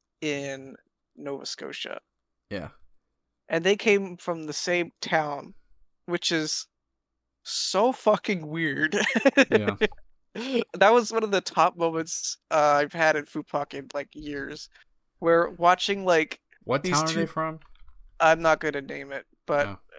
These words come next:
Speaker 1: two of our friends were like, one of them is, like, very much like, "Yeah, I live in this town in Nova Scotia, yada, yada." Then another guy was added recently,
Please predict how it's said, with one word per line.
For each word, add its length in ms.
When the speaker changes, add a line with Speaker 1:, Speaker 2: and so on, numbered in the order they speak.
Speaker 1:
two 220
of 100
our 100
friends 640
were 140
like, 240
one 120
of 60
them 120
is, 140
like, 160
very 260
much 280
like, 200
"Yeah, 180
I 100
live 200
in 120
this 200
town 240
in 80
Nova 220
Scotia, 580
yada, 260
yada." 220
Then 160
another 400
guy 240
was 180
added 260
recently, 580